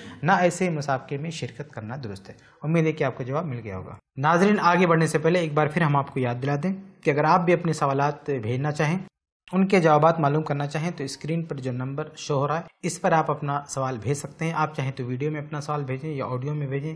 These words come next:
या लिख कर भेजें, लेकिन याद रखें जो सवालात हमको वीडियो में और ऑडियो में मौसूल होते हैं,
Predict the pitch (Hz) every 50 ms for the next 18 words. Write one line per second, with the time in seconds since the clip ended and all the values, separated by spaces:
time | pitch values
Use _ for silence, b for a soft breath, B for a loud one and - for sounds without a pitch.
0 | - - 143 160 170 156 131 127 - - - 107 98 107 107 107 107 110 - _
1 | _ _ _ _ - 170 165 185 185 190 190 202 190 185 180 - - 190 151 160
2 | 160 - 151 147 156 156 151 147 147 139 - - 135 120 110 120 135 135 139 160
3 | 165 160 160 160 156 - 139 135 - - 147 143 147 170 180 170 160 147 135 123
4 | - - 143 131 127 - - 143 127 135 151